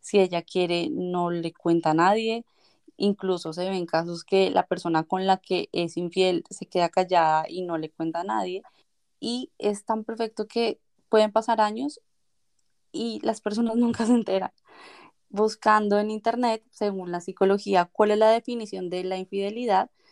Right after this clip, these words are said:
se considera, eh, que la pareja es infiel cuando se rompe la promesa de permanecer confiables el uno al otro, en relación de la pareja,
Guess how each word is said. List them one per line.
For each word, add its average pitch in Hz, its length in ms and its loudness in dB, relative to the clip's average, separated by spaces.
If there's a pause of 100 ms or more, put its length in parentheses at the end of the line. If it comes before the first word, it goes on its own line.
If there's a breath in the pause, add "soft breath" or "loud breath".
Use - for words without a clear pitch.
(340 soft breath)
se 220 240 -4
considera, 208 800 -2
eh, 196 180 -6
que 208 460 -4
la 196 200 0
pareja 185 560 0
es 202 180 -2
infiel 240 480 -4 (440)
cuando 220 300 0
se 202 120 -2
rompe 190 460 -4
la 208 220 0
promesa 202 520 -4
de 180 80 -4
permanecer 196 640 -6
confiables 185 600 -4
el 196 120 -12
uno 170 180 -10
al 165 140 -8
otro, 165 280 -6 (420)
en 190 140 -2
relación 185 600 0
de 185 240 2
la 175 220 4
pareja, 156 460 0